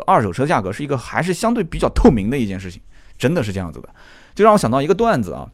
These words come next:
这什么段子呢？就是说一个农户啊，在一个杀鸡的这个前夜，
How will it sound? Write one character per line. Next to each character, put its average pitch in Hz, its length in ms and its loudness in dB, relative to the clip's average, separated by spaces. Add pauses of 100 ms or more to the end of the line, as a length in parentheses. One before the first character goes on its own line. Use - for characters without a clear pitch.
(360)
这 - 120 -4
什 127 80 -2
么 143 40 -2
段 190 200 4
子 151 80 0
呢？ 139 120 0
就 196 140 0
是 190 80 4
说 208 160 2 (300)
一 - 120 0
个 220 80 8
农 160 160 4
户 233 240 -4 (360)
啊， 87 160 -8
在 165 180 0
一 165 80 2
个 175 80 2
杀 - 200 0
鸡 208 280 -4
的 170 160 2
这 117 180 -2
个 95 460 -2
前 110 400 -4
夜， 202 180 -2